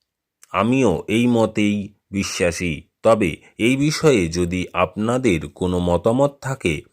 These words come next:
তাহলে কমেন্টে লিখে অবশ্যই জানাবেন। এবার আমরা আলোচনা করব ঠাকুর শ্রীরামকৃষ্ণকে পরমহংস বলা হয় কেন এবং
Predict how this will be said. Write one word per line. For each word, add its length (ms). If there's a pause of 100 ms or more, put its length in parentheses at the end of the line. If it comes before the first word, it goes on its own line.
(240)
তাহলে 440
কমেন্টে 760 (340)
লিখে 420 (100)
অবশ্যই 640
জানাবেন। 720 (600)
এবার 340 (240)
আমরা 360
আলোচনা 520
করব 480 (280)
ঠাকুর 440
শ্রীরামকৃষ্ণকে 1300 (280)
পরমহংস 720
বলা 360
হয় 380 (260)
কেন 200 (580)
এবং 400